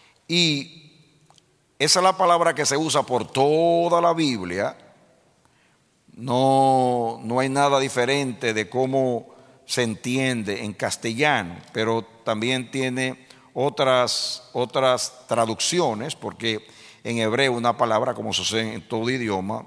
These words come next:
puede tener más de un, de, de un, de un significado. Y entonces, yo quiero entrar con ustedes para que, que veamos. La palabra barak se traduce crear, criar, creación, creador.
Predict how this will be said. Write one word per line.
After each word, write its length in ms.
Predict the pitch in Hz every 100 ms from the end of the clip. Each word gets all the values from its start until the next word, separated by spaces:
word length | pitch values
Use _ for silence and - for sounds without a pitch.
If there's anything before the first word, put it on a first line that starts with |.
| -
puede 200 | 107 110
tener 300 | 107 104 110
más 240 | 104 113 101
de 60 |
un, 200 | 104 101 -
de, 520 | 95 107 101 104 104
de 220 | 98 101
un, 400 | 107 113 110 98 - - -
de 140 | - 110
un 120 | 113
significado. 840 | 123 120 107 101 92 98 92 104 - - _ _ - - - - _
Y 140 | 117 120
entonces, 840 | 117 165 180 - 127 - - - - _ _ _ _ - - -
yo 160 | 127
quiero 320 | 113 151 156 147
entrar 380 | 135 127 131 127
con 160 | 131
ustedes 400 | 123 123 117 113
para 320 | - 104 98
que, 200 | - 101 -
que 140 | 107
veamos. 460 | 98 104 92 90 98
La 180 | 110
palabra 380 | 87 107 117 127
barak 540 | 131 131 117 117 - -
se 140 | 104
traduce 520 | 101 98 110 110 107 - - _ _ _ _ -
crear, 720 | 113 110 110 113 113 107 -
criar, 640 | 113 110 110 107 107 110 -
creación, 800 | 117 110 95 - 117 113 110 110
creador. 680 | 113 104 98 101 107 113